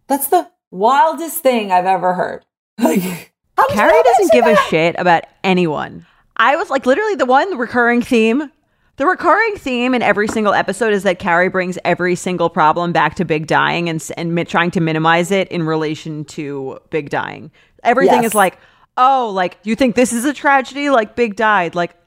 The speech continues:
Speaker 2: oh, like, you wanna redo, like, you want a facelift, but, like, Big died." It's kinda like everything is made about herself. Nothing is an issue as much as it is for her.
Speaker 1: No, she literally said, "I win" to Anthony about
Speaker 2: Yes.
Speaker 1: her situation being worse. Like,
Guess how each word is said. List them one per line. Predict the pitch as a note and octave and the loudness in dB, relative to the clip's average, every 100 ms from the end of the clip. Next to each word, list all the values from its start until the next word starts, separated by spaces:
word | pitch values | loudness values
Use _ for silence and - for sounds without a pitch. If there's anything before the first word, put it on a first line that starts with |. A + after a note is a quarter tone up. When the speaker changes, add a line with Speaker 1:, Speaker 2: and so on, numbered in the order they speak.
| _ | _
Speaker 2:
oh, | A3+ A3 G3 | -2 0 0
like, | F3+ E3+ | -2 -4
you | F3+ | -2
wanna | F3+ G3 F#3 - | 0 2 0 -6
redo, | G3 G#3+ G#3+ G#3+ G3+ G3+ G3+ | -4 -4 -2 0 2 2 0
like, | - F#3 | 0 0
you | F3+ G3+ | 0 0
want | G3 | 0
a | F#3+ | 2
facelift, | A3+ A#3 - D#4+ C#4+ - - | 2 0 0 2 2 0 -4
but, | G3+ | 0
like, | - F3+ - - | 2 0 -4 -2
Big | C#4 B3 | -2 0
died." | A3 G3 D#3+ D#3 D3+ - | 2 2 2 -2 -8 -6
It's | G#3 | -4
kinda | - A3+ | -2 0
like | A#3 A3 G#3 - _ _ _ - | 2 2 0 -10 _ _ _ -2
everything | A#3+ A#3+ C#4+ C#4+ C4 | 0 2 2 0 2
is | A#3+ | 2
made | A#3 A3 | 2 2
about | G3+ F#3 | 4 2
herself. | F3+ E3+ E3+ F#3+ A3 | 0 -2 2 2 2
Nothing | F3+ F3+ F3+ F3 | 0 2 0 0
is | D#3 | -2
an | F3 | -2
issue | D3+ - C#3 C#3 | -4 -4 -4 -4
as | D3+ | -4
much | D3+ C#3+ | -6 -6
as | D3 | -8
it | D3+ | -8
is | C3+ - | -10 -10
for | C3 | -10
her. | D#3+ - - _ _ G#3+ | -10 -14 -20 _ _ -2
Speaker 1:
No, | |
she | C4 D4 | 0 0
literally | D4+ F#4 A4 | 0 4 4
said, | - F3+ | 4 2
"I | A3 A#3 | 2 2
win" | F3+ A3+ E3 G3+ B2 | 4 2 2 -8 -6
to | - | 0
Anthony | F3 F3 - - | 2 0 -4 -8
about | - - D3 C#3+ - _ _ _ | -6 0 2 2 -2 _ _ _
Speaker 2:
Yes. | G#3 G3+ G3+ | 0 2 2
Speaker 1:
her | |
situation | G3+ F#3+ G#3 F#3 G3+ B3+ A#3 | 0 0 0 2 2 0 0
being | E4 F3 G3 | 0 0 0
worse. | G#3+ - | 0 -2
Like, | - - | -8 -12